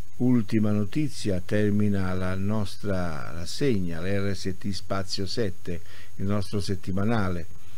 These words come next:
dove con, eh, con le principali, secondo noi le principali notizie che hanno caratterizz-, caratterizzato la settimana trascorsa, appena trascorsa, insomma,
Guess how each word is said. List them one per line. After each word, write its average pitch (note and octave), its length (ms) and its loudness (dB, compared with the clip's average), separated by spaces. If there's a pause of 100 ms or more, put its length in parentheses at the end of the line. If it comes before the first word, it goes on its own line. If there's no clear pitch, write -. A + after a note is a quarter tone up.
(460)
dove G2+ 340 2
con, G2+ 380 2
eh, F2 680 0 (880)
con G2+ 540 2
le G#2 140 2
principali, A2 840 2
secondo C3 540 4
noi C#3+ 300 4
le F2 100 2
principali G2+ 600 0
notizie F#2+ 720 -2 (1500)
che F2 1200 0 (460)
hanno G2+ 260 2
caratterizz-, G2 680 2
caratterizzato G2+ 1200 2
la F#2 140 0
settimana G2 640 0
trascorsa, F#2+ 640 -2
appena F#2 260 -2
trascorsa, - 600 -2
insomma, - 440 -2